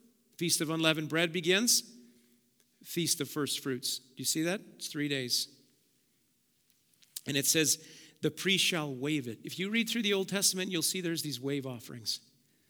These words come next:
When you're in church and you see people going like this,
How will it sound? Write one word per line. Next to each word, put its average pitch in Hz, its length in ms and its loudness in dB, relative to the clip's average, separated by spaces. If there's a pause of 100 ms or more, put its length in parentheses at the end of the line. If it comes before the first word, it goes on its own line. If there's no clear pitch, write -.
(1900)
When 147 280 -2
you're 196 120 2
in 196 80 -2
church 175 240 0
and 160 80 -2
you 156 80 -2
see 160 160 -2
people 156 140 -8
going 151 180 -6
like 147 160 -6
this, 156 220 -6